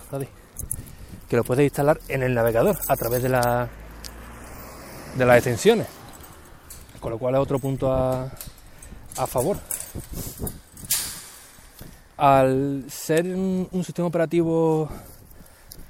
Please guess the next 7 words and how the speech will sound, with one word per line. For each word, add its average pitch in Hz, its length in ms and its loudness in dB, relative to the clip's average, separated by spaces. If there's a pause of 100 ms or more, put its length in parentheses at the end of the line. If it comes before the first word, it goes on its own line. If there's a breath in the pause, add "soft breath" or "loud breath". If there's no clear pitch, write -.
(240 loud breath)
eh, 135 580 0 (420 loud breath)
m-, 135 260 -6 (1080 soft breath)
no 147 100 2
es 175 60 4
móvil, 180 320 2
digamos, 147 280 -2
bueno, 151 220 -6